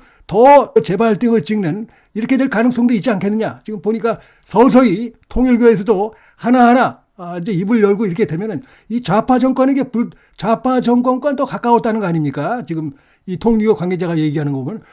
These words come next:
그래서 앞으로 또 어떤 일이 터질지 상당히 귀추가 주목된다. 자, 이렇게 말씀을 드리겠습니다. 문틀란 티비 여기서 마치겠습니다.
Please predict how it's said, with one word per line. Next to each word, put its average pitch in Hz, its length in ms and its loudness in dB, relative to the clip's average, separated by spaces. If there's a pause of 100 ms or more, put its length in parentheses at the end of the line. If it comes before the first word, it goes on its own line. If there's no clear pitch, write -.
(140)
그래서 240 560 2 (280)
앞으로 233 360 -2
또 285 100 0
어떤 220 280 0
일이 294 140 2
터질지 240 500 0
상당히 220 300 -6
귀추가 202 340 -4
주목된다. 165 600 -8 (300)
자, 233 80 -2
이렇게 226 160 2
말씀을 214 320 0
드리겠습니다. 165 680 -4 (680)
문틀란 254 380 4
티비 254 180 4
여기서 233 200 4
마치겠습니다. 156 760 -6